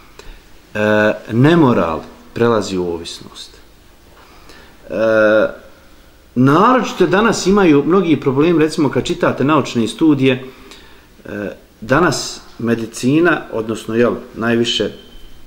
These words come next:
psihologija, odnosno, jel, psihijatrija, kad govori o tom, o tim psihičkim problemima, između ostalog, e, danas sve češće i češće govori, recimo, o negativnim posljedicama, e,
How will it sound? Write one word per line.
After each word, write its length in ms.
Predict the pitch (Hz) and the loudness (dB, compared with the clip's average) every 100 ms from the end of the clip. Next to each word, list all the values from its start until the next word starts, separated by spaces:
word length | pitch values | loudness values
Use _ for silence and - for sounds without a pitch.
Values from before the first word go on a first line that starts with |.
| - | -18
psihologija, 760 | - 92 90 95 127 143 135 120 120 - - - - - - - - - - - | -14 -14 -8 -2 0 2 0 0 -6 -18 -20 -20 -20 -20 -20 -20 -20 -20 -20 -10
odnosno, 440 | 101 107 104 104 | -6 -4 -4 -4
jel, 160 | 110 98 | -2 -4
psihijatrija, 800 | - 98 101 113 120 127 113 98 - - - | -6 -4 0 0 0 0 0 -2 -10 -16 -16
kad 180 | - 98 | -10 -6
govori 500 | 101 123 127 110 98 92 - - - - - | 0 2 4 2 0 -4 -14 -20 -20 -10 -2
o 320 | 104 95 - - - | 0 0 -4 -18 -4
tom, 260 | 131 123 95 - - - | 2 2 0 -8 -14 -10
o 80 | |
tim 200 | 127 135 | -4 -2
psihičkim 460 | 107 - 127 - 107 | 0 0 -2 -2 -4
problemima, 480 | - 101 113 135 135 | -4 -2 0 2 2
između 320 | 131 117 120 | 0 0 2
ostalog, 540 | 131 - 131 120 113 | 0 2 2 2 0
e, 600 | - - - - - 107 101 | -6 -18 -20 -20 -12 -6 0
danas 440 | 117 135 123 - | 2 2 0 -2
sve 180 | 139 - | 0 2
češće 300 | 143 131 117 | 2 0 -2
i 40 | |
češće 360 | 98 139 127 110 | 0 0 0 -2
govori, 320 | 107 127 120 | 2 4 4
recimo, 360 | 120 127 123 - | 2 2 0 0
o 80 | 113 | 2
negativnim 520 | 127 123 117 113 107 | 2 2 0 -2 -4
posljedicama, 840 | - 117 123 123 110 - 110 107 | 0 -2 0 0 0 -2 -2 -2
e, 540 | 107 - - - - | -4 -10 -20 -20 -12